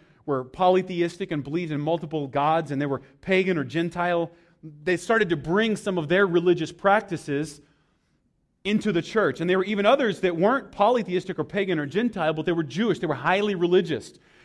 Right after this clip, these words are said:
And they brought in those same practices as well. And Paul writes over and over and again, over and over again in this particular book, a word of warning, a warning, a word of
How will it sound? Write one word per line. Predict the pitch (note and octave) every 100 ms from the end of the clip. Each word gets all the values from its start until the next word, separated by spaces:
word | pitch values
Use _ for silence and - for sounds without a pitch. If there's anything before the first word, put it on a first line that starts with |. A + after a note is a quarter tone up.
| E3+
And | E3+
they | F3+
brought | C3+ C3 F3 G#3+ G#3
in | F#3+ F#3+
those | F3+ E3+
same | E3+ D#3+
practices | D#3+ D3+ D3+ D3+ D3+
as | D3 D3
well. | G#3+ E3
And | D3
Paul | - F3 G3+ G3 - -
writes | C#3+ E3+ E3+ D#3
over | F3 A3
and | G#3
over | G#3 G#3
and |
again, | G3+ D#3+ D#3
over | F3 F3+ G3
and | F#3
over | E3+ E3
again | C#3+ C#3+
in | D3+
this | D#3+
particular | D#3+ E3 D#3+ D#3
book, | B2+ E3 C#3+ - _ _ _
a | D#3+
word | E3+ E3+
of | F#3
warning, | G#3+ C4 C4 D#3+ C3
a |
warning, | D#3 A3+ A3+ C3+
a | B2+
word | E3 F3
of | D#3